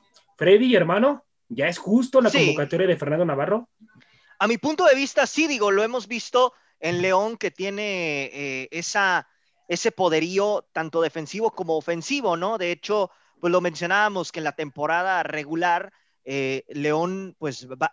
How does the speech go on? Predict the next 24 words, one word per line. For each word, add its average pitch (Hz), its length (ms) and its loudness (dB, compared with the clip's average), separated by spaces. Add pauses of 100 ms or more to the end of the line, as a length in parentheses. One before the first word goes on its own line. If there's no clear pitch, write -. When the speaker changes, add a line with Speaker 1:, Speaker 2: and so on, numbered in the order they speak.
(120)
Speaker 2:
bastantes 180 420 -8
de 170 100 -8
sus, 147 480 -14
ah, 143 280 -12
de 147 100 -10
sus 135 160 -14
goles 175 240 -4
conseguidos 190 640 -10 (280)
fue 170 400 2
producto 165 840 -4
precisamente 139 640 -12
de, 107 300 -14
de 107 100 -20
Fernando 135 420 -16
Navarro. 185 360 -2
Entonces, 190 420 -6 (300)
a 180 80 2
mí 226 40 2
me 285 120 -2
parece 240 260 -2
justa 247 260 -10
su 220 120 -10
convocatoria. 220 760 -4 (400)
Eh, 170 460 0